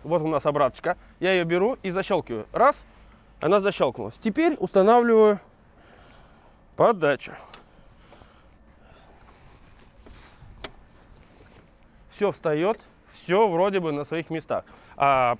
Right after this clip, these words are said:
по сути, даже можно посмотреть. Дальняя трубка, которая идет там на первую, это на вторую. То есть, ну, если логически глянуть. Теперь заводим машину. Все.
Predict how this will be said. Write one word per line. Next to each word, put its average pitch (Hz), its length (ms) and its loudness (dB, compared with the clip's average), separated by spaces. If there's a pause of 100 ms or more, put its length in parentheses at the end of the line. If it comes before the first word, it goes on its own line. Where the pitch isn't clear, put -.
по 180 120 4
сути, 185 240 -2
даже 135 320 2
можно 131 200 -2
посмотреть. 127 440 -6 (240)
Дальняя 139 420 2
трубка, 143 340 -6
которая 123 380 -2
идет 120 240 -4 (380)
там 101 240 -8
на 98 100 -8
первую, 247 580 0
это 185 220 -2
на 165 140 -4
вторую. 151 340 0
То - 60 -6
есть, 123 120 -4
ну, 175 140 2 (480)
если 190 320 0 (260)
логически 165 560 -4 (120)
глянуть. 131 320 0 (640)
Теперь 320 160 0
заводим 240 340 2
машину. 202 460 0 (3750)
Все. 214 220 0